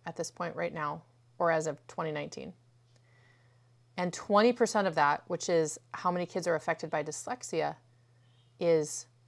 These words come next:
eleven million. And so right now there's about two million children receiving services. And that leaves nine million kids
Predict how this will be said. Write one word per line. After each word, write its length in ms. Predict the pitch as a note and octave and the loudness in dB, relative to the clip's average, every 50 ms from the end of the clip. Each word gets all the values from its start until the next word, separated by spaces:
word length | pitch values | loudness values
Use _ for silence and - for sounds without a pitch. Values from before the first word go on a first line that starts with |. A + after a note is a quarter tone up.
| _ _ _ _ _ _ | _ _ _ _ _ _
eleven 500 | F#3+ F3 E3 E3+ D#3+ D#3+ F3 E3 D#3 D3+ | -4 0 2 2 2 2 0 -2 -4 -4
million. 400 | D3 C#3+ C#3+ C#3+ - - F3+ F3 _ _ _ _ _ _ _ _ _ _ _ _ _ _ _ _ _ _ _ _ _ _ _ _ _ _ _ _ _ _ _ - | -6 -6 -6 -8 -10 -14 -16 -20 _ _ _ _ _ _ _ _ _ _ _ _ _ _ _ _ _ _ _ _ _ _ _ _ _ _ _ _ _ _ _ -4
And 160 | F#3 F#3 F3 | -2 -2 -2
so 400 | - - G3+ F#3 F3+ F3 E3+ - E3+ | 0 4 6 6 8 6 6 2 0
right 300 | F3 F3+ F3+ F3+ F3+ F3+ | 2 4 4 4 4 2
now 320 | F3+ F3+ F#3+ G3 G3 G3 | 2 4 4 6 6 6
there's 240 | F#3 F3+ F3 D#3+ E3+ | 6 6 4 4 4
about 360 | D3+ D#3+ D#3 - - - _ | 2 2 2 2 -2 -6 _
two 320 | - - - C4 C4+ C#4+ C#4 | -10 -4 -2 0 2 2 2
million 340 | B3 G#3 F#3+ F3+ E3+ E3+ E3 | 2 2 2 2 0 0 -2
children 380 | - - G#3 G3+ F3 E3+ D#3+ | -2 -2 0 0 0 0 -2
receiving 440 | D#3 D#3 D3+ - F3 D#3+ D3+ D3+ D3 | -2 -2 -4 -4 -4 -4 -4 -6 -6
services. 680 | - - D3+ C#3+ D3 C#3+ - - - - - - - _ _ _ _ _ _ _ _ _ _ _ _ _ _ _ | -6 -6 -6 -6 -6 -8 -10 -12 -14 -14 -14 -14 -16 _ _ _ _ _ _ _ _ _ _ _ _ _ _ _
And 160 | - F3+ F3 D#3+ | -6 -4 4 6
that 280 | F3+ F3 G3+ - G#3+ | 8 8 8 6 4
leaves 320 | G3+ F#3 F3+ E3+ D#3+ D#3+ - | 0 0 0 0 -2 -4 -4
nine 1000 | E3+ E3+ F3 F3 F3 F3+ E3+ E3+ F3 F3 F3 F3+ F#3+ F#3+ G3 G3+ G3+ G#3 G#3+ G#3 - _ _ _ _ _ - | -4 -4 -2 -2 0 2 2 2 2 2 0 0 -2 -4 -4 -4 -6 -8 -8 -12 -16 _ _ _ _ _ -10
million 960 | F#3 F#3 F#3+ F#3+ G3 G#3+ G#3+ G#3+ G#3+ G#3+ G#3+ G#3 F#3 F3 E3 D#3+ D#3 D#3+ - _ _ - | -6 -4 -2 2 4 4 4 4 4 2 2 2 0 0 -2 -4 -4 -8 -12 _ _ -12
kids 520 | - - F3+ D#3 C#3+ C#3+ - - - - | -4 0 0 0 0 -2 -6 -12 -16 -18